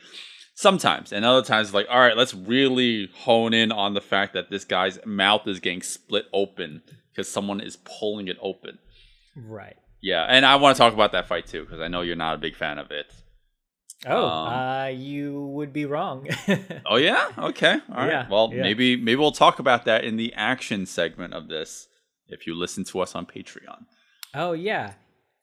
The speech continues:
Speaker 2: You should do that because, uh, our podcast episodes are actually a lot longer if you look at the, the, the, uh, the timestamp. I, I noticed that we're
Speaker 1: Mm-hmm.
Speaker 2: getting, like, thirty minutes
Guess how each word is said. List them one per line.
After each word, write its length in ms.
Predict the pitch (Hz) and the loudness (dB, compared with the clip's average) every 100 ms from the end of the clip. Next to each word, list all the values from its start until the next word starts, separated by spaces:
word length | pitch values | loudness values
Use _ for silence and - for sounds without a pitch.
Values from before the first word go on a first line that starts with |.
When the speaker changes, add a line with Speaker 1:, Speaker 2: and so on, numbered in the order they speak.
| - | -16
Speaker 2:
You 200 | 151 202 | -10 -8
should 380 | - 240 214 180 | -4 -4 -4 -4
do 220 | 240 240 | -6 -2
that 260 | 165 165 | -4 -4
because, 640 | 180 180 214 214 220 208 - _ _ _ _ _ _ - | -8 -6 -2 0 0 -2 -6 _ _ _ _ _ _ -8
uh, 320 | 196 185 160 | -4 -4 -4
our 300 | 202 240 254 | 0 2 0
podcast 480 | 339 254 247 240 247 | -2 -4 -2 -2 -2
episodes 460 | 220 214 233 226 202 | -8 -6 -4 -2 -2
are 100 | 220 | -4
actually 300 | 320 214 214 | -4 0 0
a 60 | |
lot 200 | 247 226 | 2 0
longer 440 | 196 269 220 190 196 170 | -2 -2 -2 -4 -6 -6
if 240 | 170 180 | -8 -8
you 420 | 190 196 190 180 156 | -8 -6 -6 -8 -10
look 220 | 160 196 196 | -8 -6 -6
at 140 | 196 | -4
the, 380 | 180 175 175 160 | -2 0 -2 -4
the, 140 | 156 - _ _ 147 | -10 -14 _ _ -10
the, 200 | 151 147 | -6 -4
uh, 240 | 147 143 | -4 -6
the 100 | 135 | -8
timestamp. 640 | - 165 180 185 123 113 110 | -10 -8 -8 -10 -10 -10 -10
I, 220 | 120 117 | -8 -8
I 140 | 120 120 | -8 -8
noticed 480 | 127 123 123 - | -8 -8 -10 -10
that 360 | 110 117 117 _ _ _ - | -12 -10 -12 _ _ _ -12
we're 100 | 131 | -8
Speaker 1:
Mm-hmm. 80 | 131 | -4
Speaker 2:
getting, 280 | 143 139 139 | -4 -6 -8
like, 200 | 131 127 | -10 -4
thirty 260 | 175 175 180 | -4 -2 -6
minutes 520 | 175 175 - - | -8 -8 -12 -20